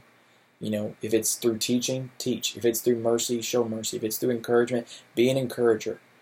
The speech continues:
Brainstorm ways that you can build up and strengthen your church right now in this season. The church needs you. The church needs you to build up the body, right? Use your gift for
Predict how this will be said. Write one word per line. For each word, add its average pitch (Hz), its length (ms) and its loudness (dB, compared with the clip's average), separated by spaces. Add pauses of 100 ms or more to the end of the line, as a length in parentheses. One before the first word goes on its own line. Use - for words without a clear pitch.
(200)
Brainstorm 123 1000 6
ways 101 520 2 (260)
that 107 100 2
you 110 160 2
can 117 220 -2
build 113 340 6
up 104 260 -2
and 104 120 -8
strengthen 110 460 -2
your 127 240 8
church - 600 0 (300)
right 107 240 0
now 104 280 -6
in 104 120 -8
this 104 140 -6
season. - 340 -8 (600)
The 110 100 2
church 170 500 8
needs 120 560 2
you. 110 240 0 (180)
The - 80 -4
church 151 380 0
needs 127 420 -2
you 110 200 -2
to - 80 -6
build 123 560 0
up 123 280 -2
the 127 80 4
body, 113 600 -2 (720)
right? 110 180 -2
Use 127 400 2
your 139 140 8
gift 110 500 2
for 104 460 -4